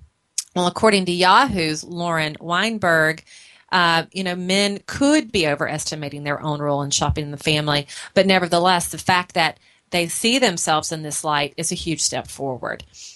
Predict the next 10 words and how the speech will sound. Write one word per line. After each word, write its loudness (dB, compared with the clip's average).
Um, 2
Publicis 0
Group, -4
Saatchi 0
and -8
Saatchi -2
X 0
is -4
saying -2
that 0